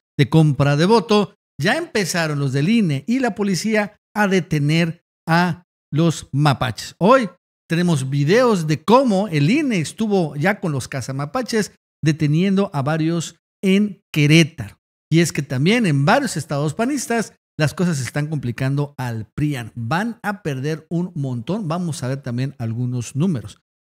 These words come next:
En Puebla también estalló el escándalo el día de hoy, a partir del candidato del prian hizo unas declaraciones muy desafortunadas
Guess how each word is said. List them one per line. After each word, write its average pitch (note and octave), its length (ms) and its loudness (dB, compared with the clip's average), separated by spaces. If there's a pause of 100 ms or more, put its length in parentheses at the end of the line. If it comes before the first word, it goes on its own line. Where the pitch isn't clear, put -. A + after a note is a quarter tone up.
En D3 180 6
Puebla C4 420 6
también E3 280 -2
estalló C#3+ 260 -2
el D3 80 -4
escándalo G#3+ 720 0 (100)
el C3+ 260 0
día E3 320 4
de F#3 140 6
hoy, A#3+ 220 2 (280)
a D#3+ 120 0
partir E3+ 240 -2
del F3 80 -10
candidato D3+ 300 -2
del C3 200 0
prian E3 460 0 (100)
hizo G#3+ 220 -2
unas G3+ 140 2
declaraciones D3+ 760 -2
muy D#4 720 8
desafortunadas D#3+ 1120 0